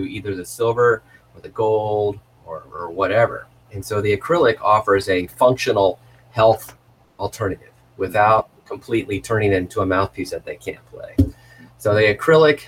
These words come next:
the plastic, Lexan, Delrin, those plastics offer cold weather playing, you know, very much a functional, uh, get your job done. Um, as for steel and titanium, that's not something we have experience with.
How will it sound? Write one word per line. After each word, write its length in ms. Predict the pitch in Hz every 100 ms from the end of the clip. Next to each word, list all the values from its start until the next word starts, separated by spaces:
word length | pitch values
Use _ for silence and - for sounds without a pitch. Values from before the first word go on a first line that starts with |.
| -
the 80 | -
plastic, 540 | 120 117 113 117 107
Lexan, 500 | 104 104 - 101 95
Delrin, 400 | 98 98 98 98
those 180 | 107 -
plastics 540 | - 113 113 107 -
offer 680 | 95 101 101 110 98 95 92 _ _
cold 260 | - 123 110
weather 260 | 110 107
playing, 640 | 104 117 110 110 110 110 -
you 80 | -
know, 80 | 107
very 220 | 135 127
much 180 | 107 -
a 40 |
functional, 540 | - 95 - 90 87 - _ _ 90
uh, 240 | 87 85 82
get 160 | - 85
your 80 | 82
job 380 | 90 85 82 82
done. 260 | 80 78 - _ _ _ _ _ 110
Um, 160 | 107
as 240 | 120 151 151
for 180 | - -
steel 420 | - - 165 143
and 120 | 120
titanium, 840 | - 117 - 147 151 151 143 143 - _ _ _ -
that's 240 | 147 -
not 180 | 147 135
something 280 | 135 123 113
we 100 | 113
have 160 | 113 104
experience 600 | 104 - 87 78 -
with. 120 | -